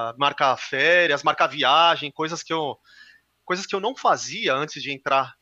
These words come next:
no, no tribunal em que eu trabalho antes, porque eu não tirava férias, eu, todo ano eu trocava de emprego, eu não tinha férias. Eu tirei férias uma vez na minha vida antes de entrar no, no trabalho que eu tô hoje, nesse tribunal que eu tô hoje.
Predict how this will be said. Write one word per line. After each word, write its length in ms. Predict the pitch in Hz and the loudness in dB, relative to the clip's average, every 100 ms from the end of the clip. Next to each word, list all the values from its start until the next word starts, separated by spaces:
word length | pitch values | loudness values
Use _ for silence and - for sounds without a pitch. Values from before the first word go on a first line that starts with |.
| _ | _
no, 300 | 139 135 131 | -10 -8 -6
no 140 | 135 | -8
tribunal 480 | 139 139 131 127 143 | -8 -8 -6 0 0
em 60 | 147 | 0
que 100 | 143 | -6
eu 60 | |
trabalho 480 | 131 127 127 127 117 | -4 0 2 0 0
antes, 240 | 147 180 - | -4 -6 -10
porque 240 | 147 - | -10 -8
eu 60 | 170 | -6
não 100 | 180 | -6
tirava 400 | - 160 165 143 | 0 2 2 0
férias, 600 | - 143 175 135 113 - | -4 -2 0 -2 -6 -12
eu, 80 | |
todo 300 | 131 202 220 | -12 -10 -2
ano 100 | 170 | -2
eu 40 | 156 | -2
trocava 360 | 151 - 139 | -6 0 0
de 80 | 127 | 0
emprego, 400 | 123 147 175 139 | -8 -8 -8 -8
eu 60 | 160 | -14
não 100 | 196 | -12
tinha 260 | - 208 | -12 -10
férias. 520 | 214 - 147 175 107 - - _ _ _ _ - | -12 -6 -4 -4 -8 -16 -20 _ _ _ _ -12
Eu 60 | |
tirei 240 | - 190 202 | -8 -6 -2
férias 400 | 185 202 196 160 | 0 2 2 -2
uma 280 | 262 285 | -2 0
vez 300 | 185 151 226 | 0 0 -2
na 100 | 226 | -2
minha 180 | 220 185 | -2 -2
vida 340 | 123 143 233 165 | -2 -6 -2 0
antes 240 | 185 175 | -2 -4
de 80 | 185 | -6
entrar 300 | 196 180 190 | 0 2 2
no, 240 | 190 190 | 2 -6
no 100 | 175 | -8
trabalho 380 | 180 180 165 170 | -2 0 2 2
que 80 | 180 | -2
eu 40 | |
tô 200 | - 196 | -6 -4
hoje, 200 | 156 117 | -4 -6
nesse 220 | 113 117 - | -10 -16 -16
tribunal 340 | 131 135 127 | -18 -8 -8
que 60 | 143 | -8
eu 40 | |
tô 200 | - 160 | -12 -10
hoje. 260 | 120 107 | -8 -10